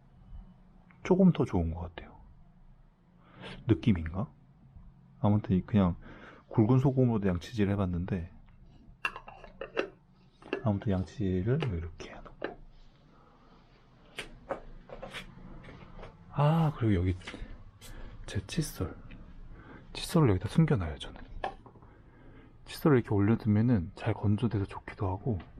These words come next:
칫솔이 지금 이 모양이잖아요. 이 칫솔이 부모님한테 걸리면 분명히 버려질 거란 말이에요.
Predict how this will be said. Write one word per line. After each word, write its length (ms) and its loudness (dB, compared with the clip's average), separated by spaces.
칫솔이 380 -4
지금 200 0
이 120 4
모양이잖아요. 760 4
이 200 4
칫솔이 680 2
부모님한테 440 4
걸리면 460 4
분명히 280 4
버려질 360 0
거란 260 -2
말이에요. 280 -6